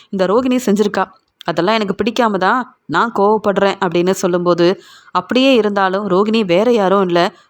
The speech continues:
மனோஜோட மனைவி தான். அவங்க ரெண்டு பேரும் நல்லபடியா இருந்தா நாம தானே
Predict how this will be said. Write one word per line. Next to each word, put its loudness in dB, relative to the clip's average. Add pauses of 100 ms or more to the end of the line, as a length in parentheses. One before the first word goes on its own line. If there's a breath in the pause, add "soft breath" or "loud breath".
(140)
மனோஜோட 0
மனைவி -2
தான். -2 (200 loud breath)
அவங்க -2
ரெண்டு 0
பேரும் 2
நல்லபடியா 0
இருந்தா 0
நாம 0
தானே 0